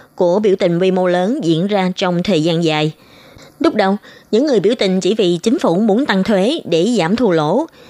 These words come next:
khiến người dân bùng phát bất mãn, cùng ra đường để biểu tình. Đây là những người dân đến từ các đảng phái khác nhau, đấu tranh vì nền kinh tế chung và yêu sách chống tham nhũng. Mọi người dân cùng đoàn kết với nhau để đấu tranh chống lại sự bất công trong xã hội.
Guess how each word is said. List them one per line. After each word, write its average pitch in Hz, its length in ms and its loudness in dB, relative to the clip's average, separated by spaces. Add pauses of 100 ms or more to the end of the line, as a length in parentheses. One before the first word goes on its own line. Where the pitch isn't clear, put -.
(180)
khiến 240 240 2
người 214 160 0
dân 175 200 0
bùng 160 160 0
phát 226 260 -2
bất 254 180 -2
mãn, 185 320 0 (460)
cùng 202 220 2
ra 196 140 2
đường 175 240 2
để 165 100 2
biểu 214 180 0
tình. 190 260 2 (500)
Đây 247 160 2
là 214 120 2
những 185 180 2
người 220 140 2
dân 190 240 0
đến 196 240 2
từ 170 160 2
các 226 180 -4
đảng 160 180 -2
phái 196 200 -2
khác 285 240 -2
nhau, 220 220 0 (440)
đấu 269 140 2
tranh 202 240 2
vì 165 220 0
nền 165 220 0
kinh 170 160 -2
tế 196 140 0
chung 196 280 0 (120)
và 165 280 -2
yêu 180 140 0
sách 269 240 -2
chống 202 240 0
tham 208 220 0
nhũng. 165 320 0 (500)
Mọi 208 140 2
người 233 180 2
dân 247 220 0
cùng 208 240 0
đoàn 185 180 0
kết 277 160 -2
với 302 100 -2
nhau 240 260 -2 (320)
để 202 200 0
đấu 247 160 0
tranh 208 260 -2
chống 208 200 -2
lại 170 280 -2
sự 160 220 -2
bất 196 160 -4
công 180 260 0
trong 170 240 -2
xã 160 200 -4
hội. 180 340 -2